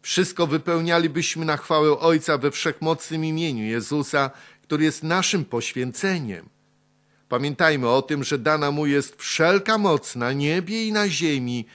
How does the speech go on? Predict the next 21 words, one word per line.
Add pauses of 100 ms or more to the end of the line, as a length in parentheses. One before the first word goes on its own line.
(340)
i
żyjemy
w
stałej
wierze
w
tą
Jego
moc. (760)
Bądźmy
zawsze
o
tym
przekonani, (360)
że
niczego
nie
posiadamy
i
niczym
jesteśmy,